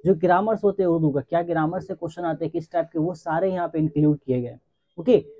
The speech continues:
then at the end यहाँ पर आपको कुछ ये भी दिए गए हैं, हमने अपनी तरफ से ये भी ऐड किया, जो paragraph writings होते हैं, report writings होते हैं,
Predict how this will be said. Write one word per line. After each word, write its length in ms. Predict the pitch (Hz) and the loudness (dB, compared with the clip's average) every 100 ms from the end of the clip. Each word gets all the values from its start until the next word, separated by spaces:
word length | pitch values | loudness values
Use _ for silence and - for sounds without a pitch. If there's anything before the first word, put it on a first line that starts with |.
| _ | _
then 180 | 180 208 185 | 6 6 4
at 200 | 180 185 | -2 0
the 140 | 196 | 2
end 140 | 202 196 | 2 2
यहाँ 240 | 190 202 | 0 -2
पर 160 | 196 175 | 0 0
आपको 520 | 170 - 196 247 254 _ - | 0 4 6 6 4 _ -2
कुछ 220 | 208 175 | 0 2
ये 120 | 180 | 4
भी 120 | 196 | 6
दिए 220 | 170 160 139 | 6 6 6
गए 80 | |
हैं, 180 | 135 123 | 4 0
हमने 280 | 127 160 175 | -2 -2 0
अपनी 220 | 165 160 | -2 -4
तरफ 180 | 175 175 | -4 -4
से 120 | 170 | -2
ये 60 | 165 | 0
भी 140 | 180 | 2
ऐड 200 | 165 160 | 0 -2
किया, 100 | 180 | -2
जो 60 | 202 | 0
paragraph 520 | 185 151 156 170 175 | 2 2 2 0 2
writings 340 | 156 156 160 | 0 0 -4
होते 160 | 151 143 | -6 -2
हैं, 80 | 147 | -2
report 340 | 143 185 190 | -2 -2 0
writings 340 | 156 147 160 165 | 0 0 -2 -6
होते 180 | 165 | -4
हैं, 80 | 214 | -4